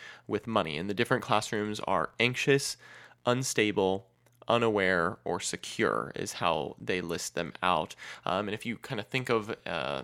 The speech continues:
the X Y axis, um, you've got the, um, uh, the emotional, um, going one way, which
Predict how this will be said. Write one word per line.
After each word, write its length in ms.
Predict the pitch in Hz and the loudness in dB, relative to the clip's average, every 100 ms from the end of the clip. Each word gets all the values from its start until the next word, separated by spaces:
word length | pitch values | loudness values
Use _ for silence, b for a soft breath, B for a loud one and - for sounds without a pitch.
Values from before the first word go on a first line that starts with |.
| - | -10
the 340 | - 90 95 - | -6 -4 -4 2
X 240 | 123 - | 2 2
Y 320 | 110 101 98 - | 0 0 0 0
axis, 680 | 82 98 - - 76 131 - B B B | 0 0 -2 -2 -2 -2 -8 B B B
um, 400 | - 113 101 98 95 120 113 - | -2 0 -2 -4 -8 -10 -14 -12
you've 240 | 110 104 | -10 -4
got 340 | 107 95 - - | 0 0 -2 -10
the, 460 | 95 101 95 90 92 B B B 113 | -6 -2 0 -2 -4 B B B -10
um, 580 | 110 82 82 87 80 - _ _ | -6 -6 -6 -8 -12 -18 _ _
uh, 260 | - - 55 - | -12 -10 -8 -10
the 280 | 101 113 - | -8 -6 -6
emotional, 720 | 110 131 180 - 78 90 131 _ _ | 0 2 4 2 -2 -4 -6 _ _
um, 240 | 117 - 117 | -14 -12 -6
going 440 | 104 101 98 98 - - - | -4 -4 -6 -12 -18 -20 -20
one 440 | 120 113 123 107 | -14 -2 0 0
way, 320 | 85 76 120 131 | -4 -4 -6 -8
which 300 | 98 - | -8 -8